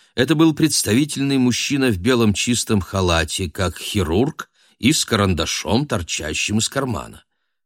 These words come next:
Павел Иосифович, видимо, был опытным человеком. Увидев во рту у бегемота хвост третьей селедки, он вмиг оценил положение,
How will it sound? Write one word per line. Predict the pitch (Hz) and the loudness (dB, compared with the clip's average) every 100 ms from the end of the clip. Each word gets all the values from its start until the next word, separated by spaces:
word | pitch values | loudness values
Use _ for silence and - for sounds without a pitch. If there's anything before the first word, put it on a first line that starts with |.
| _ | _
Павел | 98 98 95 95 | 2 4 4 2
Иосифович, | 87 92 165 - 82 - 58 - - - _ _ _ | 0 0 2 0 -4 -10 -16 -12 -12 -12 _ _ _
видимо, | 151 175 165 | 0 2 2
был | 147 156 156 165 _ | 4 4 4 0 _
опытным | _ 135 190 156 80 - 80 | _ 4 4 2 -4 -10 -8
человеком. | 76 92 90 110 101 - - _ _ _ _ _ | -6 -4 0 0 -2 -6 -20 _ _ _ _ _
Увидев | 107 107 131 117 101 | 2 4 4 2 -2
во | 82 107 | 0 0
рту | 104 - | 0 0
у | 131 120 | 0 2
бегемота | 101 104 98 117 131 117 107 | 2 2 4 4 4 2 -2
хвост | - 120 127 - - - | -2 0 2 0 -4 -10
третьей | - 120 131 104 - 104 | -4 0 2 2 0 -4
селедки, | 90 104 107 139 139 - 64 - _ _ _ | -2 -2 0 0 -2 -10 -12 -16 _ _ _
он | - 127 120 | 0 2 4
вмиг | 107 151 151 123 | 2 2 2 0
оценил | 104 - 117 123 | 0 2 4 4
положение, | 98 107 107 87 113 110 123 135 | 2 2 2 2 2 2 0 -4